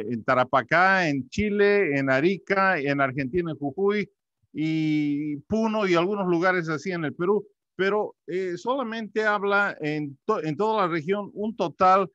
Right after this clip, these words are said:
de dos millones de personas, de los cuales uno punto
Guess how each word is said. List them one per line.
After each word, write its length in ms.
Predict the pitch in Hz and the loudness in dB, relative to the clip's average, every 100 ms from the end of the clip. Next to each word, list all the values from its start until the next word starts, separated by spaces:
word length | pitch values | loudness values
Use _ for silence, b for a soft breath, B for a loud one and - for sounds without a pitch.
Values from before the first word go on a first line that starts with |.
| _ _ _ - | _ _ _ -10
de 580 | 120 143 139 139 135 123 - - | -2 0 2 2 0 -2 -6 -18
dos 600 | - 113 117 120 214 196 | -18 -16 -14 -2 -2 -2
millones 440 | 180 170 202 185 | -4 -2 -2 -2
de 100 | 135 | -4
personas, 580 | - 127 - 208 180 120 | -4 -4 -2 -2 -2 -4
de 80 | 123 | -6
los 160 | 143 139 | -8 -4
cuales 340 | 190 190 170 | -2 -2 -2
uno 360 | 185 202 226 170 | -8 -6 -6 -6
punto 460 | 165 190 196 160 | -8 -8 -6 -10